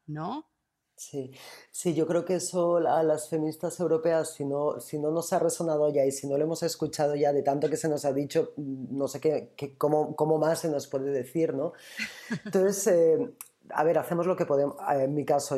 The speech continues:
Speaker 2: hago lo que puedo, también lo digo, ¿no? Desde ahí, pero, em, el tema de, del conocimiento situado, a mí me interesa,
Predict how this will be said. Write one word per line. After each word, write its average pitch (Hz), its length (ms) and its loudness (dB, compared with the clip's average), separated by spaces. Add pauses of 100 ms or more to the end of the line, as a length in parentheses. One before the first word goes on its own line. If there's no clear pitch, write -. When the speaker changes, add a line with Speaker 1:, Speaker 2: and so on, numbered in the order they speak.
(100)
Speaker 2:
hago 143 200 4
lo 156 80 4
que 143 120 0
puedo, 131 340 0
también 127 300 -2
lo 135 100 2
digo, 135 280 2
¿no? 127 140 0
Desde 127 340 0
ahí, 139 220 2
pero, 139 600 2 (500)
em, 151 840 4 (320)
el 165 140 2
tema 208 220 4
de, 190 240 4
del 151 360 2
conocimiento 151 800 0
situado, 170 720 0
a 143 40 0
mí 156 120 2
me 196 100 2
interesa, 160 1000 0